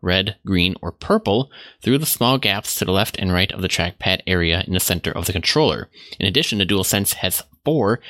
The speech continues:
L E D lights that shine beneath the trackpad to indicate which player number corresponds with that controller, which is kinda interesting. Four Gamer also notes that you can see some metal parts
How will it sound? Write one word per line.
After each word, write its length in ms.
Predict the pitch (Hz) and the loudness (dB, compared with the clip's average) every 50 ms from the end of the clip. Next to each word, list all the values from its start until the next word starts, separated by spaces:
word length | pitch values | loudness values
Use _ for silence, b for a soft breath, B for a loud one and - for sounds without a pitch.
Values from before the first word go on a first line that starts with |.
| B B B | B B B
L 100 | 101 98 | 0 0
E 80 | 90 | 2
D 140 | 82 - 92 | 2 2 0
lights 240 | 85 92 101 110 - | 0 0 0 0 0
that 160 | - 92 - | -2 -2 -2
shine 280 | - - 107 98 98 101 | 0 0 2 2 0 0
beneath 280 | - 101 98 95 92 | 0 0 -2 -2 -2
the 80 | - - | -4 -8
trackpad 640 | - - - 110 - - - - 117 113 123 127 - B B B B - | -6 -4 -4 -4 -6 -6 -4 -2 0 2 0 0 -2 B B B B -2
to 100 | - - | 0 0
indicate 400 | 151 156 151 - - 151 - - | 0 0 0 0 0 0 0 2
which 380 | 110 135 135 - - - _ _ - | 0 0 2 0 0 -2 _ _ -16
player 400 | - - 190 220 233 180 165 151 | -8 -2 0 2 2 2 2 2
number 340 | 110 90 92 92 101 104 107 | 2 2 0 0 0 -2 -2
corresponds 720 | - - - - 101 117 123 - - - 92 92 98 - | -4 -4 -4 -2 0 0 -2 -2 -2 -2 -2 -2 -2 -2
with 120 | - 170 - | -4 -4 -4
that 200 | - - - - | -2 -4 -4 -2
controller, 380 | - 127 - - 208 208 113 | -4 -2 0 2 2 2 2
which 160 | 92 104 - 233 | 2 0 -2 -2
is 80 | - | -2
kinda 260 | - - 320 370 392 | 0 0 0 2 2
interesting. 540 | - 101 - - 80 76 - - - 175 220 B B B B B B B B B B B B B | 2 0 0 0 -2 -2 0 0 -2 -2 -2 B B B B B B B B B B B B B
Four 260 | - - 156 170 180 | -4 0 0 2 2
Gamer 240 | 160 139 135 139 113 | 2 2 2 2 2
also 240 | 107 135 - - | 0 0 2 2
notes 220 | 127 117 117 127 - | 2 2 2 2 0
that 100 | 107 - | 0 2
you 120 | 101 113 | 0 0
can 340 | - - 147 147 165 196 202 | 0 0 0 2 2 2 0
see 220 | - - 220 214 | 0 0 0 2
some 260 | 202 - - 165 156 151 | 2 2 2 2 2 2
metal 180 | 147 147 156 | 2 0 -2
parts 360 | - - 135 143 151 - - | 0 0 2 2 2 0 -4